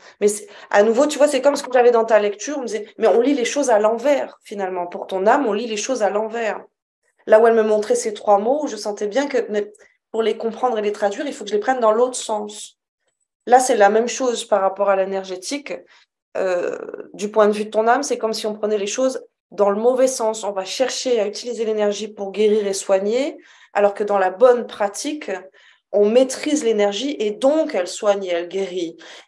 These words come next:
Et dans la maîtrise, ça veut dire savoir s'amuser avec, être sur la bonne fréquence, sur la fréquence du jeu, du plaisir, du fun, de la créativité. Et ensuite, l'incidence fera que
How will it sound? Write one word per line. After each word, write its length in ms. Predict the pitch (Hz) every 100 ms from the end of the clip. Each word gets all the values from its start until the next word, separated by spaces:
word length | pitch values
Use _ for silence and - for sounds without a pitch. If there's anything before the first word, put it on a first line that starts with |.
| -
Et 160 | 196
dans 200 | 196 220
la 140 | 220 202
maîtrise, 480 | 202 196 311 320 -
ça 100 | 208
veut 140 | 190
dire 260 | 190 277 277 - _ -
savoir 520 | - 214 247 269 -
s'amuser 720 | - - 233 262 269 247 302 302
avec, 460 | 254 208 190 190 -
être 120 | 233
sur 200 | - 240
la 120 | 208
bonne 260 | 202 254 262
fréquence, 560 | - 269 277 285 269
sur 120 | -
la 100 | 214
fréquence 400 | 196 226 214 240
du 180 | 208 208
jeu, 360 | 208 233 277 262
du 160 | 208
plaisir, 420 | 208 233 233 247 254
du 140 | 208
fun, 260 | 208 277 262 - - _ _
de 120 | 202
la 140 | 196 -
créativité. 1040 | - - 262 247 - 240 262 285 262 - - -
Et 200 | - 202
ensuite, 420 | 214 226 - 370 247
l'incidence 580 | 226 - 208 214 208
fera 320 | - 214 202 196
que 440 | - 240 277